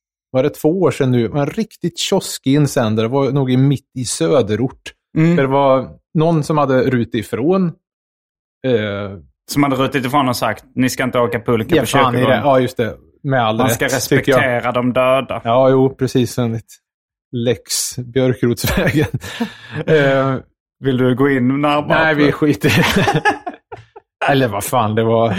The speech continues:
Speaker 1: jag kan väl dra den.
Speaker 2: Ja.
Speaker 1: Det var Richtner och
Speaker 2: Din gamla barndomskompis.
Speaker 1: Ja, just det.
Speaker 2: Richtner, ja.
Speaker 1: När vi var små. Vad fan kan vi ha varit? Sju?
Speaker 2: Mm.
Speaker 1: Eller något. Ehm, och så var det som en bod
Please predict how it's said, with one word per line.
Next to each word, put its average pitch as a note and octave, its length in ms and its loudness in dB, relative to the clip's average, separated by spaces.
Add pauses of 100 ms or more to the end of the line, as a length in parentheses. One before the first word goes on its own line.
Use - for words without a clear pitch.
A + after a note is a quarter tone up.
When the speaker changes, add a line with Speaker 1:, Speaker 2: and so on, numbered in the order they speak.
(680)
Speaker 1:
jag - 100 -20
kan B2+ 100 -2
väl A#2 100 -2
dra C3 140 2
den. C#3+ 380 0 (300)
Speaker 2:
Ja. C3+ 280 -2
Speaker 1:
Det C3 80 0
var A#2+ 400 2
Richtner C3 880 -2 (180)
och A2+ 320 0
Speaker 2:
Din C#3+ 160 4
gamla B2+ 240 0
barndomskompis. B2 1120 -2
Speaker 1:
Ja, A#2+ 140 2
just A#2 160 -2
det. F2+ 160 -6 (240)
Speaker 2:
Richtner, A#2+ 520 -8 (100)
ja. B2+ 140 -2 (420)
Speaker 1:
När B2+ 120 -2
vi A2 80 -4
var A2+ 160 -2
små. B2+ 320 -4 (320)
Vad - 160 -20
fan B2 160 -14
kan A2+ 140 -16
vi A2+ 60 -14
ha B2+ 100 -12
varit? A#2+ 220 -12 (840)
Sju? D#3+ 220 -6 (560)
Speaker 2:
Mm. D3+ 120 0
Speaker 1:
Eller D3 80 2
något. - 340 -2 (360)
Ehm, A2 320 -4 (680)
och A#2+ 100 -4
så A2 300 -2 (220)
var C3 200 -2
det G#2+ 100 0
som B2 120 -2
en A#2+ 180 0
bod C#3 400 0